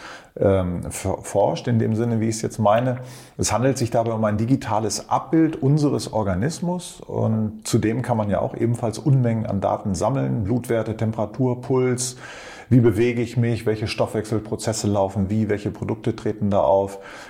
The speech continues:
wie ist mein Cholesterinspiegel, so. Und damit ließen sich nun möglicherweise wieder Erkrankungen früher erkennen und vielleicht auch, wenn es gut läuft, besser behandeln oder mitunter sogar vermeiden. Ähm, gibt aber ebenso eine Reihe ethischer Bedenken, die man in dem Zusammenhang diskutieren kann. Und,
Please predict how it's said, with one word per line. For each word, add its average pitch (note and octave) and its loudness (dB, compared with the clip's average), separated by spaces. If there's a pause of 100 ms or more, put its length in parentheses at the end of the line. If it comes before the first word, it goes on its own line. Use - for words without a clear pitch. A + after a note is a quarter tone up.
wie G#2 4
ist G2 2
mein F#2+ 4
Cholesterinspiegel, G#2+ 0
so. G#2 0
Und G2+ -2
damit C#3 0
ließen C3+ 4
sich A#2 0
nun B2 2
möglicherweise A2 0
wieder F#2+ 0
Erkrankungen D3+ -2
früher D3 2
erkennen C#3 -2 (440)
und C#3 6
vielleicht A#2+ 2
auch, C3 -2
wenn A#2+ 0
es - -6
gut A#2+ -4
läuft, B2 0
besser G#2 -2
behandeln C#3+ 0
oder B2+ 2
mitunter A#2+ 0
sogar G2+ -2
vermeiden. D2 -2 (560)
Ähm, G2+ 4 (760)
gibt B2+ 6
aber A#2+ 4
ebenso C#3+ 4
eine A#2 2
Reihe C3 2
ethischer C#3 0
Bedenken, A2+ 2
die A2+ 2
man A2 2
in G2+ 0
dem G#2+ 0
Zusammenhang G2+ 0
diskutieren G#2 0
kann. A#2+ -2
Und, G#2 -4